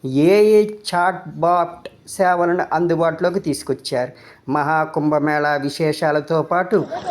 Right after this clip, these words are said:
చరిత్ర, పూజలు, ప్రయాణం, విడిది సౌకర్యాలు వివరాలను ఉచితంగా తెలుసుకునేందుకు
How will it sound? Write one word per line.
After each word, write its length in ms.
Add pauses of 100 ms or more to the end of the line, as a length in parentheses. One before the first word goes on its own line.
(180)
చరిత్ర, 640 (180)
పూజలు, 800
ప్రయాణం, 640 (400)
విడిది 260
సౌకర్యాలు 920 (320)
వివరాలను 680 (340)
ఉచితంగా 680
తెలుసుకునేందుకు 960